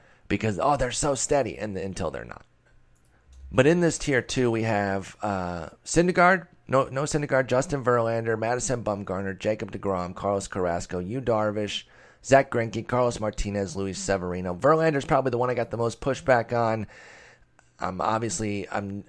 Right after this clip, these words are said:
I'm, you know, known as a Verlander homer because I'm a Tigers fan, which,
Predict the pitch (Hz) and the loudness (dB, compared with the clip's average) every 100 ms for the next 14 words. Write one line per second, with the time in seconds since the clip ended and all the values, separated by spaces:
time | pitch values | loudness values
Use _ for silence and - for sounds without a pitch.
0 | - 92 85 - _ - 110 87 - _ | -16 -16 -16 -20 _ -16 -14 -14 -18 _
1 | _ _ _ _ - 127 127 120 117 113 | _ _ _ _ -10 -2 0 2 0 0
2 | 113 110 104 98 95 113 113 113 107 107 | 0 2 2 0 -2 -4 -2 0 -2 -2
3 | 92 - 127 127 120 117 113 _ _ _ | -4 0 0 0 -2 -4 -8 _ _ _
4 | _ _ - 95 107 98 113 139 143 117 | _ _ -8 -4 -2 -2 2 4 4 2
5 | - 117 117 165 - | 0 0 2 0 0